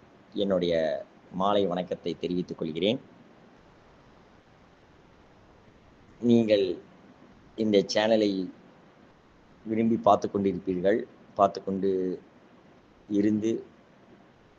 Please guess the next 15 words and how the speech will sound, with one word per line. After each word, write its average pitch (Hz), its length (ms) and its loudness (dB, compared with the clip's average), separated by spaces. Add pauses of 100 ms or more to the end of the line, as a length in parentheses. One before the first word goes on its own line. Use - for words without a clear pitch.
(140)
அதற்கு 101 320 -2
உண்டான 95 460 2 (120)
கமெண்ட்களை 90 560 -4 (140)
கண்டிப்பாக 85 560 -6 (760)
சொல்வீர்கள் 87 640 -6
நினைக்கிறேன். 80 480 -8 (1120)
இந்த 117 240 2
சேனலை 120 460 2
முத 104 220 -2
முதல்ல 113 280 4
பார்க்க 104 360 -2
விரும்புபவர்கள், 95 640 0 (420)
விரும்பக்கூடிய 101 600 -2
நீங்கள் 90 340 -4 (1400)
சப்ஸ்கிரைப 104 720 -2